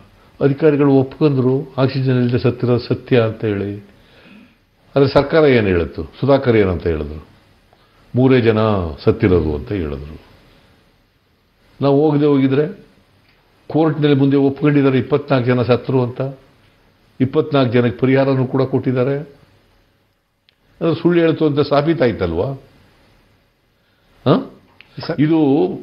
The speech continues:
Speaker 1: ಇದು ಒಂದು ಚಾಮರಾಜನಗರದ ಕತೆ. ಎಲ್ಲ ಮೂವತ್ತೊಂದು ಜಿಲ್ಲೆಗಳಲ್ಲೂ ಕೂಡ ಈ ಥರ ನಡೆದಿದೆ.
Speaker 2: ಇನ್ನೊಂದು vaccination.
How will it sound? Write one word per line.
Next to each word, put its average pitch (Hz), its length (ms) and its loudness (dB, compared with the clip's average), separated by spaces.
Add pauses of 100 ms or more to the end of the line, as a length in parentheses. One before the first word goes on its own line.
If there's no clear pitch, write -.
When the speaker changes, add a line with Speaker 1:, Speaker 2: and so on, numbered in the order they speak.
(140)
Speaker 1:
ಇದು 139 160 2
ಒಂದು 151 160 0
ಚಾಮರಾಜನಗರದ 147 720 0
ಕತೆ. - 560 -4 (1160)
ಎಲ್ಲ 139 320 2
ಮೂವತ್ತೊಂದು 151 640 2
ಜಿಲ್ಲೆಗಳಲ್ಲೂ 143 560 2
ಕೂಡ 143 160 0
ಈ 151 80 2
ಥರ 135 140 -2
ನಡೆದಿದೆ. 104 580 0 (420)
Speaker 2:
ಇನ್ನೊಂದು 185 480 0
vaccination. 143 720 -2